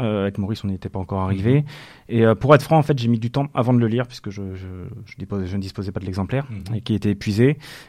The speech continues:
Speaker 1: Et, euh, on m'a tanné un peu pendant quelques temps pour qu'on puisse le rééditer. Euh, quand ça a été financièrement envisageable, euh, puisque le Nouvel Ordre Mondial d'H G Wells a très bien marché, euh, on s'est, on s'est mis dessus.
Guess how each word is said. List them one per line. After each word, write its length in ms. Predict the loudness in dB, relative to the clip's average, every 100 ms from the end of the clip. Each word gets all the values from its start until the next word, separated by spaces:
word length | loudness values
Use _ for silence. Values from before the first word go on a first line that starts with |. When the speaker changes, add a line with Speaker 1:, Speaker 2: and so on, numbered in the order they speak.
| _
Speaker 1:
Et, 220 | 4 6 8
euh, 580 | 8 8 8 6 6 2 0
on 80 | 2
m'a 500 | 4 4 4 2 0 -8 _ 2
tanné 280 | 4 6 4
un 80 |
peu 140 | 2 -2
pendant 520 | 0 -2 0 0 0
quelques 300 | -2 -2 -2
temps 180 | 0 0
pour 160 | -4 -10
qu'on 100 | -10
puisse 220 | -8 -8
le 80 | -4
rééditer. 420 | -4 -2 -2 -2 -6 -10
Euh, 220 | -4 -4
quand 100 | -2
ça 140 | 0 0
a 20 |
été 140 | 0
financièrement 500 | 0 0 0 2 4 2
envisageable, 680 | 2 2 2 4 2 2
euh, 180 | -2 -2
puisque 240 | -4 -6 -2
le 80 |
Nouvel 200 | 2 2
Ordre 120 | 2 2
Mondial 380 | 2 2 2
d'H 80 | 2
G 180 | 0 0
Wells 220 | 0 -2 -4
a 60 |
très 140 | -6 -2
bien 120 | 0
marché, 360 | -2 -2 -6 -6 -16 -18 -20 -12 -2
euh, 20 |
on 300 | 0 2 0
s'est, 260 | -2 -6 -6
on 160 | -6 -8
s'est 180 | -6 -2
mis 240 | 0 -2
dessus. 400 | -4 -8 -8